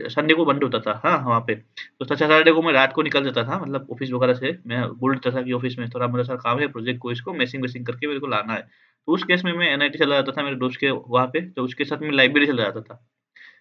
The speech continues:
मेरे दोस्त की आईडी card लगा के, <laughs> बता रहा हूँ आपको, दोस्त की आईडी कार्ड लगा के मैं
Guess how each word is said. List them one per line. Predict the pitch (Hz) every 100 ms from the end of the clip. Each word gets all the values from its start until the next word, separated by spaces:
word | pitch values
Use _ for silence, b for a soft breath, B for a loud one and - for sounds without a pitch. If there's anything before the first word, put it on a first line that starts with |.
| -
मेरे | 139
दोस्त | 131 143 147 -
की |
आईडी | 185 127 135
card | 139 139 131
लगा | 123 135 165
के, | 175
<laughs> | - 156
बता | 131 151
रहा | 135
हूँ | 139
आपको, | 127 143 123 B B B -
दोस्त | 143 151
की | - 170
आईडी | 127 131 139
कार्ड | 147 127
लगा | 120 127 127
के | 131 220 - _ 127
मैं | 131 147